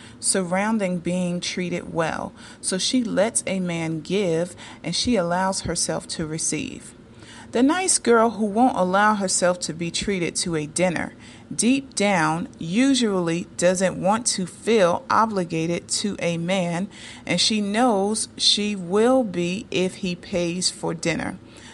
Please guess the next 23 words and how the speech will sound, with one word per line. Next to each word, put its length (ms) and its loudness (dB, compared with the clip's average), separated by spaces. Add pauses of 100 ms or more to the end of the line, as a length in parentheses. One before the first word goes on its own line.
(100)
The 140 2
bitch 460 2
has 440 2
no 300 0
such 480 0
complex. 840 -4 (280)
She 280 0
says 500 2
thank 340 0
you 140 0
politely 800 -2
and 480 -4
graciously, 880 -4 (540)
and 260 2
at 220 0
no 320 2
time 540 0
does 160 -2
she 160 -2
feel 380 0
guilty 600 -2
or 240 -2
obligated, 720 -4